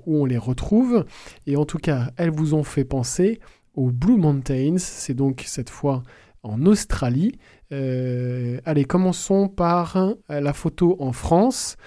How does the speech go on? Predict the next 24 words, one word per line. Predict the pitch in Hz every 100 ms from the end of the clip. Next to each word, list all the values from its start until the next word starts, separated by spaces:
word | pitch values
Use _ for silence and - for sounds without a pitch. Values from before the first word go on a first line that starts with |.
| - - _ -
Euh, | 139 131
si | 123 -
vous | 143 143
deviez | 151 139 151 156
nous | 135
décrire | 127 151 - 185
le | 151
moment | 147 156 175
où | 139
vous | 135
l'avez | 143 135
pris | 131 - 233 277
et | 151
où | 143
ce | 123 -
que | 170
vous | 143 143
avez | 139 147
vu | 135 196 208
ce | -
jour-là | 156 147 143 139 - -
ou | 131
ce | 147
matin. | 143 139 139